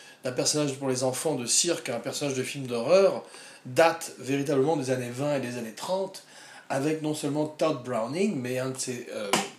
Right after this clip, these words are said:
collègues, un de ses comparses, le grand, euh, euh, Lon Chaney Senior, l'homme aux mille visages, qui mériterait lui aussi l'objet, euh, d'une spéciale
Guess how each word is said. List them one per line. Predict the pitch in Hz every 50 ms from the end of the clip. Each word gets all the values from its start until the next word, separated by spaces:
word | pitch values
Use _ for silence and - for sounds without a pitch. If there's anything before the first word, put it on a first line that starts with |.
| -
collègues, | - 131 120 131 165 202 208 165 - 107 107
un | 104
de | 104
ses | - - 107
comparses, | - - - - - 185 185 - - - - - - - - - - - - - - - - -
le | 127 123 127
grand, | 123 123 123 143 165 170 175 165 139 120
euh, | 113 113 110 107 107 110 110 104 - - _ _ - - - - _ -
euh, | 117 - 123 120 123
Lon | 131 147 170 196 185 151
Chaney | - - - 160 143 135 131 131 120 101 95
Senior, | - - - - - 135 123 120 110 104 101 104 113 131 143 - - - - - - - - - - - - -
l'homme | 123 127 135 151 175 175 156 131 - - -
aux | 139 135 131
mille | 143 170 202 190 165
visages, | 131 131 135 120 117 117 113 131 151 175 180 - -
qui | - - 131
mériterait | 123 123 117 117 113 - - 156 160
lui | 147 131
aussi | 120 117 - - - 170
l'objet, | 143 135 131 120 113 139 151 156 156 - - - - - - - - - -
euh, | 127 127 135
d'une | 135 143 170 165 151
spéciale | - - - 160 135 - - - 127 123 151 180 190 190 -